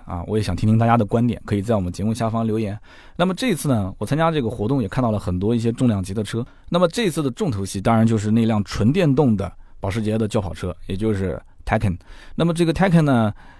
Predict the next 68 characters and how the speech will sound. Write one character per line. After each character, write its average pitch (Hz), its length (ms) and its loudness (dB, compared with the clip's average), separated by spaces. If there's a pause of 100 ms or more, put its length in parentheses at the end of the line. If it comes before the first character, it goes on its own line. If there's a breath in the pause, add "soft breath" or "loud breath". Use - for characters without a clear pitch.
(120 loud breath)
那 151 140 0
天 156 480 0
也 107 160 -2
是 131 160 -2
非 135 120 0
常 131 140 2
不 131 80 -4
巧， 78 300 -6
早 101 200 0
上 156 220 4
呢 110 200 -2
也 98 80 -4
怪 165 200 2
我 87 340 -2
啊， - 80 -8
前 113 180 -6
一 - 20 -2
天 165 120 -2
晚 117 120 -2
上 98 100 -6
睡 131 160 -6
得 113 80 -4
实 104 140 -6
在 131 100 -2
是 120 80 -2
太 120 160 -4
晚， 87 180 -6
早 98 120 -6
上 123 140 -2
起 - 180 -6
晚 113 180 0
了， - 140 -10
起 - 140 -6
晚 127 120 2
了 113 80 -2
之 120 120 -4
后 127 140 0
呢， 113 80 -2 (300 loud breath)
它 147 180 2
只 110 260 -2
允 110 180 2
许 117 160 -6
三 160 240 2
十 135 80 -4
分 135 120 0
钟 135 120 0
的 123 60 -2
拍 135 160 -4
摄 143 120 0
时 110 120 -4
间， 147 200 -2 (380 loud breath)
所 160 140 4
以 151 100 6
当 170 200 6
时， 165 460 0
呃， 107 260 0
到 180 220 8
了 127 80 8
现 143 160 0
场 98 160 0
已 90 60 -4
经 101 100 -2
是 123 80 -2
九 117 140 0
点 101 100 0
二 104 80 0
十 - 140 -6
了， 87 100 -8